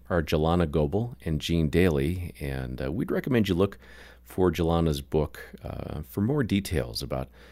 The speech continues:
this important topic. Uh, it really is a terrific resource.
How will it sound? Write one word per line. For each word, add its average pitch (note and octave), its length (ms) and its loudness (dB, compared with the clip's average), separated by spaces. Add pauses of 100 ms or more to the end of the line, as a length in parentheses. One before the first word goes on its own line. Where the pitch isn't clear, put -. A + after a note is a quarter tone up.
(160)
this - 180 -4
important F#2+ 420 -2
topic. - 420 -2 (280)
Uh, C2 320 -8
it - 120 -10
really F#2+ 240 4
is D#2+ 100 4
a D2+ 60 -2
terrific G2 420 2
resource. E2+ 540 2